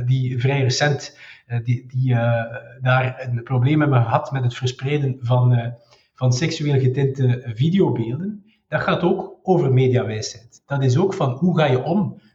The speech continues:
met, eh, met foto's? Hoe ga je om met privacygevoelige gegevens? Stuur je dat soort zaken door? Ook dat is mediawijsheid.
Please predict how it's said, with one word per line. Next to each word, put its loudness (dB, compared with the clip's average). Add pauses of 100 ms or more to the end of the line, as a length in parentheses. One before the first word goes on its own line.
(120)
met, -2
eh, 2
met 2
foto's? -2
Hoe 0
ga 4
je -2
om 0
met 0
privacygevoelige 0
gegevens? -2
Stuur 0
je 4
dat 2
soort -6
zaken 0
door? -20
Ook -4
dat 2
is -2
mediawijsheid. -4